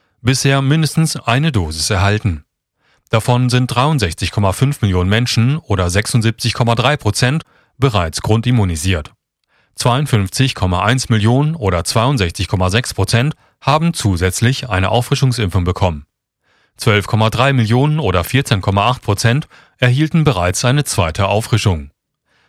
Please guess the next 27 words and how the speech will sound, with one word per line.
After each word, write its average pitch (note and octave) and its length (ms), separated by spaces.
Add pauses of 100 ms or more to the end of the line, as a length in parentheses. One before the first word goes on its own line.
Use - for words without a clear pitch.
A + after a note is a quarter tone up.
(120)
Aktuell C3+ 580
sind G2+ 240
achtzehn C#3 380
Komma F#2 240
vier B2+ 240
Millionen F#2+ 320
Menschen G#2 500
nicht F2 300
geimpft, G#2 480 (380)
was A#2 280
zweiundzwanzig C3 720
Komma C#3 300
eins E2+ 220
Prozent - 380
entspricht. F#2+ 520 (720)
Am A2 200
Dienstag, C#3+ 600
den E2+ 180
dritten G2 300
Januar, A#2+ 480 (320)
haben C#3 260
sich D3 180
der F2 160
Statistik G2+ 520
zufolge A2+ 580
sechstausend B2 640
Menschen A#2+ 520